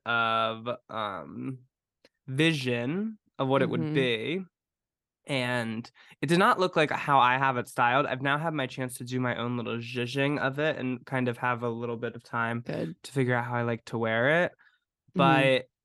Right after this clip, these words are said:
Speaker 1: I was, I was not obsessed with the results at first. In fact, it, say it with me now, ruined my day, kind of.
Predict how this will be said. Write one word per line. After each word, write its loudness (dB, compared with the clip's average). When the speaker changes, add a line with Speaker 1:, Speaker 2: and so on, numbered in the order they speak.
Speaker 1:
I 2
was, 0
I 2
was 0
not 4
obsessed -4
with -10
the -6
results -4
at -12
first. -2
In 0
fact, -2
it, 0
say 0
it 2
with -2
me -2
now, -2
ruined -2
my -2
day, -6
kind -4
of. -8